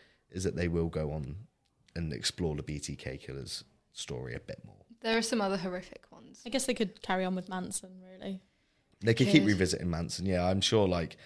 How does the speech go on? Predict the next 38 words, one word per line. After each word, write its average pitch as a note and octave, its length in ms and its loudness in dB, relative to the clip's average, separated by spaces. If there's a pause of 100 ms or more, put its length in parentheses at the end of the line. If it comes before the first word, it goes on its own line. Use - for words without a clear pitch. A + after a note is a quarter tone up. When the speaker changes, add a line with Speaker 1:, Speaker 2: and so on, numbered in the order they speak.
(880)
Speaker 1:
just - 260 4
the, A2 220 6
the G#2 100 8
mention G2 400 4
of E2+ 120 0
the F2 80 2
name F2 380 2
makes E2 260 0
people E2 360 -4
go, D#2+ 200 -4 (200)
"Oh, C#3 420 -2
okay." E2+ 440 -4 (200)
Speaker 3:
Yeah. G#3 240 0
Speaker 1:
And F#2+ 120 4
then, F#2 100 2
like, F2 380 0
you're F#2 120 -2
gonna F2+ 200 0
wanna E2 280 0 (140)
see E2 400 0
how D#2 240 -6
they D2+ 160 -6
develop D2 360 -8
that - 180 -8
story. D2 500 -8 (140)
Speaker 2:
But C#4+ 100 -4
you C#4+ 80 -2
could D#4 140 -4
also C#4+ 220 -4
have A3+ 200 -2
breakouts, - 580 -4
'cause G3+ 200 -6
who B3 140 -2
would A3+ 100 2
have A3 100 -2
thought - 400 -2
Ed F#3+ 180 -2
Kemper? G3 520 -6